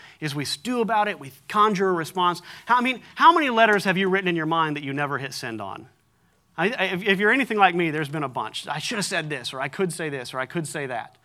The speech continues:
Or, "Can you believe? How dare they say what they said to me?" And,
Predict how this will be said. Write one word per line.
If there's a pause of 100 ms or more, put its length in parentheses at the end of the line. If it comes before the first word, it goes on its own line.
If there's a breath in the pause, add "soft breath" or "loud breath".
(280 soft breath)
Or,
"Can
you
believe?
How
dare
they
say
what
they
said
to
me?"
And,